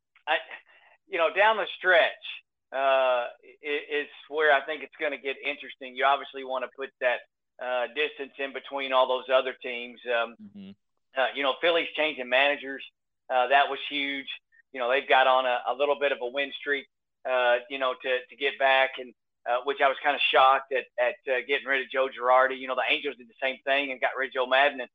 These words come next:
Speaker 1: and, and
Speaker 2: Just
Speaker 1: put
Speaker 2: right.
Speaker 1: Phil Nevin in there, and all of a sudden now they, they start winning too. So, uh, you know, d-, is it the manager or, or what? You know, I heard them talk, uh, Brian Snitker, um, was it, I think during the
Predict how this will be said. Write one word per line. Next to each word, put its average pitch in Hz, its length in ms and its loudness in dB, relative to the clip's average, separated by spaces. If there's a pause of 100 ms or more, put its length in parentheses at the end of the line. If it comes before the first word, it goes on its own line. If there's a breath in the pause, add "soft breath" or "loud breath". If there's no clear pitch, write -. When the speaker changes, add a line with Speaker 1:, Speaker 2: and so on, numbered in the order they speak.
(300)
Speaker 1:
and, 131 240 -4
and 127 100 -16 (140)
Speaker 2:
Just 139 120 -4
Speaker 1:
put 139 120 4
Speaker 2:
right. - 120 -10
Speaker 1:
Phil 143 140 4
Nevin 147 280 4
in 131 140 -2
there, 131 240 4
and 127 100 -6 (300 loud breath)
all 143 120 6
of 139 60 0
a 139 140 -4
sudden 139 220 0
now 135 200 4
they, 156 340 4
they 151 200 4
start 131 280 4
winning 135 380 -2
too. 143 240 -2 (140)
So, 123 160 2 (400 soft breath)
uh, 143 200 2 (300)
you 165 140 -4
know, 151 160 0
d-, 170 80 0 (180)
is 180 80 2
it 180 100 -2
the 170 80 2
manager 185 640 4
or, 131 160 6 (260)
or 156 160 0
what? 151 320 6
You 160 80 -4
know, 143 240 4 (680)
I 139 80 2
heard 160 200 0
them 156 160 -4
talk, 151 220 6 (460)
uh, 135 320 6
Brian 147 180 6 (120)
Snitker, 156 360 -4 (400 soft breath)
um, 131 500 2 (260)
was 147 260 -2
it, 135 100 -6 (160)
I - 100 -10
think 143 140 -10 (420)
during 160 160 -4
the 143 80 -4